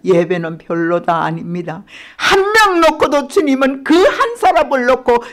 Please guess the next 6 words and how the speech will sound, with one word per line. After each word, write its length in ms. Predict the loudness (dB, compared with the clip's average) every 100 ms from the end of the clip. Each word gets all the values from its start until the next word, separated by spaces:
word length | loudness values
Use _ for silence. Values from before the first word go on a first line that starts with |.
| -6
자기의 580 | -2 2 4 4 4
생명을 960 | 2 -2 -2 0 -2 -4 -2 0 -2 -10
십자가에 680 | _ -6 -4 -2 0 0 0
못 280 | -2 -6 -2
박아서 720 | -2 0 0 0 -2 -2 -6 _ _ _
주시고 520 | -2 -2 0 0 0